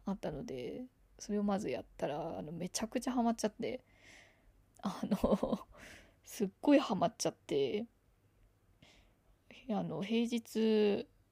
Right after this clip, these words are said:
ふく-、まあ、本業が定時で終わって、その後ちょっと二時間ぐらい副業やって、まあ、大体八時ぐらいです。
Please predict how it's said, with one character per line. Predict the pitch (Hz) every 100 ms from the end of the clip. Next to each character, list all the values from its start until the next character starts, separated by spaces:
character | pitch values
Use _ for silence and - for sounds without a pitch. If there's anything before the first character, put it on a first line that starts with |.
| _ _ -
ふ | -
く-、 | - 202 -
ま | 208 -
あ、 | -
本 | 214 208 208
業 | 190 185
が | 180 170
定 | 220 180
時 | 165
で | 135
終 | 131 -
わ |
っ | - -
て、 | - 185
そ | 208
の | 185
後 | 170 - 226
ち | 175
ょ |
っ | - -
と | 143 240 254 _ -
二 | 175
時 | 208 -
間 | 175 175
ぐ | 180
ら | 151
い |
副 | - -
業 | 147 135
や | 127
っ | - _
て、 | - 147 -
ま | 185
あ、 |
大 | 160
体 | -
八 | 190 160 - 165
時 | 160
ぐ | 160
ら | 147 113
い |
で | 107
す。 | - - 185 147 135